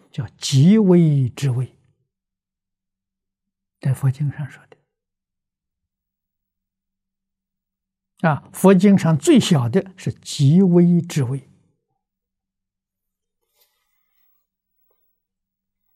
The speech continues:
啊，佛说这不能再小了，再小就没有了。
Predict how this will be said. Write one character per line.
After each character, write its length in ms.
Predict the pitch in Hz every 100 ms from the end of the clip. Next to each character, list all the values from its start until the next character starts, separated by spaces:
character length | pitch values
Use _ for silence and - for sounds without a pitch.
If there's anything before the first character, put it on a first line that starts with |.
| _ _ _ _ -
啊， 220 | - - -
佛 220 | 143 139
说 260 | - 135 - _ _
这 100 | -
不 140 | 127 151
能 180 | 135
再 160 | 139 135
小 220 | 123 101
了， 120 | 127 -
再 140 | 151
小 200 | - 117
就 160 | 123 120
没 120 | 110
有 160 | -
了。 100 | -